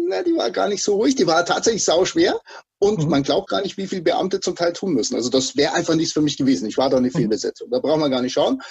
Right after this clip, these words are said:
Speaker 1: Und dann habe ich damals noch Kassetten, die Älteren erinnern sich,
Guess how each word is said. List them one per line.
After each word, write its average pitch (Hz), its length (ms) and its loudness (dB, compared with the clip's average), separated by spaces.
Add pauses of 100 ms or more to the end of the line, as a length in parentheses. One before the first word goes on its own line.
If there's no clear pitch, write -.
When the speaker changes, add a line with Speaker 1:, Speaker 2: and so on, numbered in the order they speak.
(300)
Speaker 1:
Und 160 220 2
dann 151 200 0
habe 151 120 0
ich 139 80 -6
damals 151 280 0
noch 143 180 -4
Kassetten, 147 580 0
die 160 140 2
Älteren 139 340 2
erinnern 120 360 0
sich, - 260 -2